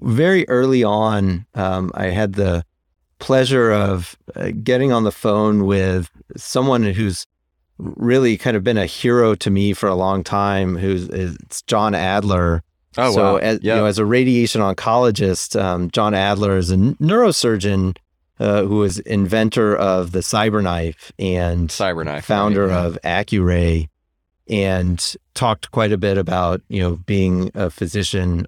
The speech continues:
Speaker 1: entrepreneur. And he's now on his second big company, Zap Surgical.
Speaker 2: Yeah.
Speaker 1: But he told me he just stopped operating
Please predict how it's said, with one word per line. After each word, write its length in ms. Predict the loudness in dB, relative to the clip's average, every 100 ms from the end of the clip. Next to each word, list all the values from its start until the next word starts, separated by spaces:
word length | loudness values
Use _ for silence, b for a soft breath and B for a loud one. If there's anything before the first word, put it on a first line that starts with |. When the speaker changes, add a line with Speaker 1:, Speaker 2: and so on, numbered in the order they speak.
| -4
Speaker 1:
entrepreneur. 880 | -4 -4 -6 -4 -2 0 -2 -2 -6 _ _ _ _ -8
And 360 | -4 -2 -2
he's 300 | -4 -2 -2
now 180 | 0 2
on 200 | 2 2
his 320 | 0 -2 -8 -14
second 640 | -4 0 0 2 2 2 -2
big 220 | -4 -4
company, 400 | -2 -2 -2 -2
Zap 300 | 0 0 -2
Surgical. 720 | -2 -2 -2 -2 0 0 -2 -6 _ -8
Speaker 2:
Yeah. 380 | -2 0 -2 -6 _ _ -4
Speaker 1:
But 180 | -4
he 360 | -2 -2 0 0
told 260 | 0 0 2
me 260 | 0 0
he 300 | -2 -2 -2 -4
just 460 | -2 -2 -2 -6 -10
stopped 540 | -8 -4 0 0 -2 -6 -2
operating 1000 | -2 0 2 2 2 2 2 2 -2